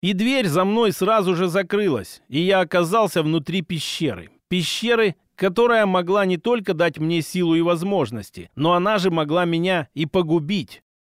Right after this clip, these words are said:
Но если кто-то думает, что я в первую очередь снял эти самые двери, сквозь которые прошёл, то он сильно ошибается. Место для них было слишком удобное. И я понимал древнего некроманта.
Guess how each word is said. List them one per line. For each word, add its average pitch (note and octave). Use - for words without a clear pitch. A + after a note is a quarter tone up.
Но D3
если A3
кто-то A3
думает, F3
что -
я E3
в -
первую F3
очередь D#3
снял E3+
эти D3+
самые D#3
двери, D#3
сквозь D#3+
которые E3
прошёл, C#3+
то F#3
он A3+
сильно G3
ошибается. D#3+
Место F3+
для D#3
них G3+
было F3
слишком D#3+
удобное. G#2+
И D#3
я G#3
понимал A3+
древнего D3+
некроманта. D#3